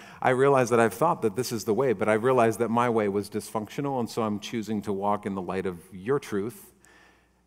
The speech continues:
and to give up what I thought was truth, but was really a lie." And it's this willingness, and maybe you found this. I, my prayer is that as you've been, like, fasting and going through this together, um, that it is our willingness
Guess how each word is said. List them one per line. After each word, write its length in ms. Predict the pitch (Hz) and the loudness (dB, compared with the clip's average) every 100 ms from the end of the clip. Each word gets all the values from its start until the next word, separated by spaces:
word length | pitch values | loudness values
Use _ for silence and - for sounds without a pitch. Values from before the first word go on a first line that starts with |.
| - | -18
and 200 | - 95 | -14 -8
to 80 | 104 | -4
give 200 | 113 113 | -2 0
up 260 | 107 98 - - _ _ _ _ _ _ - | 0 -4 -10 -20 _ _ _ _ _ _ -6
what 140 | 110 | -4
I 120 | 98 | -4
thought 340 | 98 - 127 - | -2 0 0 0
was 200 | 90 - | -10 -10
truth, 420 | - 80 82 - | -10 -12 -14 -12
but 100 | - | -10
was 180 | 85 85 | -8 -10
really 220 | 90 85 | -8 -6
a 80 | 87 | -6
lie." 420 | 80 87 60 82 - _ _ _ _ _ _ _ _ _ _ _ _ _ _ - - - | -6 -10 -10 -12 -14 _ _ _ _ _ _ _ _ _ _ _ _ _ _ -20 -20 -8
And 140 | 113 | -4
it's 140 | 113 | -4
this 220 | - 113 113 | -6 -8 -2
willingness, 560 | 131 127 101 92 - | -2 0 -2 -6 -8
and 80 | 104 | -2
maybe 220 | 117 131 | 0 0
you 100 | 156 | -2
found 320 | 147 123 117 | -2 -2 -2
this. 140 | 101 90 | -2 -4
I, 200 | 95 - 117 | -6 -6 -4
my 140 | 123 | -4
prayer 420 | 147 - 123 123 127 | -6 -4 -2 -2 -4
is 160 | 123 | -4
that 120 | 107 | -4
as 140 | 95 95 | -6 -4
you've 160 | 107 | -6
been, 160 | 104 107 | -4 -4
like, 220 | 98 90 | -4 -6
fasting 600 | - 92 101 - 117 107 | -4 -2 -2 -4 -4 -4
and 80 | 101 | -4
going 280 | 98 104 104 | -4 -4 -6
through 160 | 104 | -6
this 180 | 98 104 | -6 -8
together, 460 | - 90 92 110 110 - - - - | -8 -10 -6 -6 -6 -12 -20 -20 -8
um, 460 | - 101 98 - - - _ _ - - | -4 -4 -4 -10 -14 -20 _ _ -20 -4
that 140 | 123 | 0
it 140 | 120 127 | 2 2
is 140 | 147 | 0
our 200 | 170 127 | 2 4
willingness 920 | 123 107 110 135 135 156 165 - - | 4 2 2 -2 -4 -6 -6 -10 -14